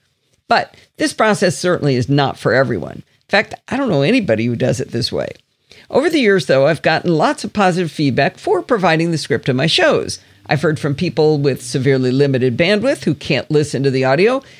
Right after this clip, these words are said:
to a guy who is deafblind and reads the show on his Braille display.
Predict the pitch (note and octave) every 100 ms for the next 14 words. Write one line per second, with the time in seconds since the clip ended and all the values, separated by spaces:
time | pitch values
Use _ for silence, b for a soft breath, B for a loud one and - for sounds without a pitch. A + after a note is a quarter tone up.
0 | B - C#4+ C4+ C4 C4+ C4 G#3+ G#3+ A#3
1 | - F3 C3 A2+ A#2+ B2+ F3 F#3 - A2
2 | - C3 C#3+ - C#3+ F3 - C3 B2 C3
3 | D#3+ - C4+ F3+ -